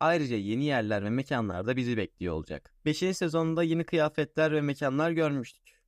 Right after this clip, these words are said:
Altıncı sezonda da bunlar bizi bekliyor. Belki de daha fazla olur. Evet, şu an için altıncı sezon hakkında söylenebilecek şeyler bunlar. Önümüzde az çok bir süreç var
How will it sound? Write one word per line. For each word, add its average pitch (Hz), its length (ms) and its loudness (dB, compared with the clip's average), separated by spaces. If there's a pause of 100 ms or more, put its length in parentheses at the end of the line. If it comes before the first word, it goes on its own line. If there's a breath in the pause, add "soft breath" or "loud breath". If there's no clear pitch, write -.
(160)
Altıncı 139 360 2
sezonda 113 420 0
da 113 120 -2
bunlar 131 420 0
bizi 127 200 0
bekliyor. - 420 -4 (200)
Belki 131 360 0
de 117 120 2
daha 131 180 4
fazla 90 360 2
olur. - 260 -18 (160)
Evet, 175 340 2 (100)
şu - 160 0
an 165 180 2
için 156 220 -2
altıncı 143 440 0
sezon 139 280 -2
hakkında 120 340 -2
söylenebilecek 139 680 -2
şeyler 135 420 0
bunlar. 135 480 -2 (120)
Önümüzde 156 580 2
az 175 280 2
çok 160 220 -2
bir 170 60 0
süreç 151 380 0
var 92 180 -2